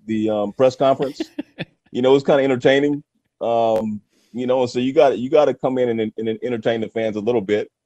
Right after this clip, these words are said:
Speaker 1: right? You know, <laughs> so
Speaker 2: Well, well, you would hope the
Speaker 1: so
Speaker 2: team would entertain him, Barry, but if, if the team doesn't do well, then Dan should be, uh, entertaining in those press conferences.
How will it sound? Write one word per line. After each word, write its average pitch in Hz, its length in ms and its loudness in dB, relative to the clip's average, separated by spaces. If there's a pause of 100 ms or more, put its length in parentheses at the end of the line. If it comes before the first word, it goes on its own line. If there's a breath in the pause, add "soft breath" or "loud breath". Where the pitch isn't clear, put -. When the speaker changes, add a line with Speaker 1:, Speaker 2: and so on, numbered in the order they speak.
(180)
Speaker 1:
right? 107 280 0
You 113 120 -6
know, - 200 -4
<laughs> - 40 -12
so 156 400 0
Speaker 2:
Well, 202 340 4
well, 208 160 0
you 233 120 0
would 208 100 0
hope 214 240 0
the 190 80 -4
Speaker 1:
so 156 80 4
Speaker 2:
team 220 240 0
would 147 120 0
entertain 127 520 0
him, 110 100 -2
Barry, 117 300 2
but 135 160 -2
if, 127 340 -2
if 135 160 -2
the 147 80 -4
team 233 320 -2
doesn't 135 340 0
do 120 160 0
well, 117 280 0
then 131 180 -2
Dan 139 300 0
should 147 240 -6
be, 143 280 -2
uh, 143 180 0
entertaining 143 580 -2
in 127 80 -2
those 127 180 -2
press 180 240 -4
conferences. - 640 -8